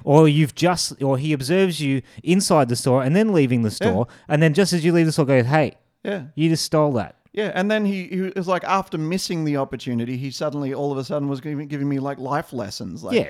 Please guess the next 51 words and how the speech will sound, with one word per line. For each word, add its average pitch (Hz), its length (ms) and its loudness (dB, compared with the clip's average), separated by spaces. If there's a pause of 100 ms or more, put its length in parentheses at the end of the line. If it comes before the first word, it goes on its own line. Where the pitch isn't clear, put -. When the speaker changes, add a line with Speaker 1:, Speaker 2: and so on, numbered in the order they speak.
(140)
Speaker 1:
so, 180 160 0
like 160 160 0
Speaker 2:
"Well, 135 580 4
yeah, 131 360 0
you 117 240 -2
know, 120 100 -2
you 127 120 -2
have 123 120 -4
to 131 80 -8
pay 135 240 -4
for 135 140 -10
that." 123 200 -8
Yeah, 262 240 2
that's 226 300 0
why 226 240 6
I 208 60 4
came 214 260 0
Speaker 1:
Yeah, 180 80 -4
Speaker 2:
back, 269 140 6
Speaker 1:
that's, 220 200 -2
I, 180 200 0
Speaker 2:
fuckwit. 127 240 -4
Speaker 1:
yeah, 175 260 2
I 185 60 4
would 226 180 2
have 226 80 -4
stolen 226 460 8
it 180 160 6
if, 190 260 4
you 190 240 0
would 262 160 4
not 285 200 8
have 240 100 4
seen 311 340 4
me 180 360 0
Speaker 2:
<laughs> - 100 -2
Speaker 1:
if 190 280 6
I 180 160 4
was 185 200 6
gonna 180 240 4
steal 170 420 2
it. 107 160 -4
I'm 185 160 4
only 233 640 2
coming 220 360 0
back 185 400 0
so 196 200 0
that 196 120 -4
it's 196 160 -6
not 226 240 0
stealing. 113 440 -4